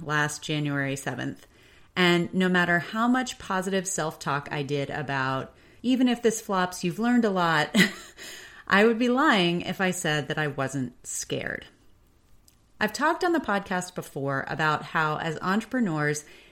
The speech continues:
it can be really easy to fall into the trap of thinking only about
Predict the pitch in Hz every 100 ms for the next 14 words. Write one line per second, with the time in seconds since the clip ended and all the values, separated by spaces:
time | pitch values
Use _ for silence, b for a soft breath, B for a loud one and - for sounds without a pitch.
0 | - 220 220 214 214 202 269 285 285 -
1 | 202 196 190 185 - 170 170 165 165 156
2 | 151 135 - - 156 196 180 185 175 -
3 | 208 226 233 226 220 180 151 156 151 -